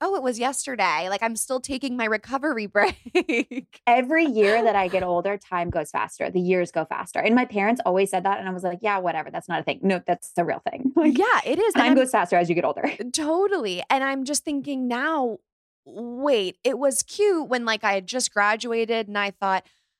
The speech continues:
Speaker 1: "My whole life I've been working out and fitness and lifting and running and all these things. And now I just want to break." And I'm like, "Wait, that break's kind of lasted <laughs> a long time."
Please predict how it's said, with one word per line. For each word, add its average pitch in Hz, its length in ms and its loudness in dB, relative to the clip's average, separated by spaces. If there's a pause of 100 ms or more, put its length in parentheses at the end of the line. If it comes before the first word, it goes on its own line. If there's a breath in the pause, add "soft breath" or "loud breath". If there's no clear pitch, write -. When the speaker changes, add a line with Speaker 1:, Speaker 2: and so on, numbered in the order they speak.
Speaker 1:
"My 208 140 2
whole 285 400 2
life 233 360 0
I've 190 220 -10
been 202 220 -2
working 240 400 -2
out 196 400 0
and 190 200 -6 (240 soft breath)
fitness 240 520 0
and 208 240 0
lifting 233 540 -2
and 180 160 -4 (200)
running 240 560 0
and 185 140 -6 (160)
all 247 240 2
these 294 180 0
things. 247 360 -2
And 226 200 0
now 233 240 -2
I 254 100 0
just 226 200 -4
want 226 120 -6
to 190 40 -4
break." 185 540 -2
And 208 80 0
I'm 202 100 0
like, 202 200 -2
"Wait, 196 420 -2
that 208 200 -2
break's 214 340 -4
kind - 200 -2
of 214 100 -8
lasted 190 580 0 (140)
<laughs> 254 140 -2
a 254 60 4
long 185 320 -2
time." 180 260 -2